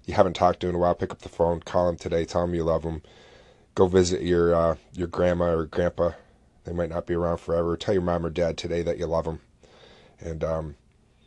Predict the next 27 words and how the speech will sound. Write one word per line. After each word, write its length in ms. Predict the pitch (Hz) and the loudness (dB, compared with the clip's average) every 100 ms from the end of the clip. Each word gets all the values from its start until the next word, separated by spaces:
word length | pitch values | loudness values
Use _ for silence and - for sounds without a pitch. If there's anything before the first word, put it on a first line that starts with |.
| _ _ _ _ | _ _ _ _
if 120 | - | -6
you 100 | 98 | -2
just 180 | 92 92 | 0 2
got 160 | 98 90 | 2 2
in 60 | |
a 40 | - | -4
fight 300 | - 95 76 | 2 2 4
with, 340 | 90 82 - - _ _ _ _ _ _ _ - | -2 -4 -16 -20 _ _ _ _ _ _ _ -4
with 140 | 92 | 0
your 120 | 90 | 2
loved 240 | 87 90 87 | 4 2 2
one 200 | 92 95 | 0 0
or 60 | |
somebody 320 | 82 92 90 | -2 -2 0
else, 260 | 90 87 - | 2 2 -2
give 200 | - 104 | -4 -2
'em 60 | 95 | -2
a 40 | |
call 300 | - 87 85 | -2 -2 -2
and 80 | 85 | -4
tell 120 | 87 | -4
'em 100 | 87 | -6
you're 80 | 78 | -8
sorry. 420 | - 87 87 82 _ _ _ _ _ _ _ _ _ _ _ _ | -6 -4 -2 -6 _ _ _ _ _ _ _ _ _ _ _ _
You 80 | 107 | 0
just 280 | 110 107 92 | 2 2 0
never 500 | 87 90 92 87 | 0 0 0 -4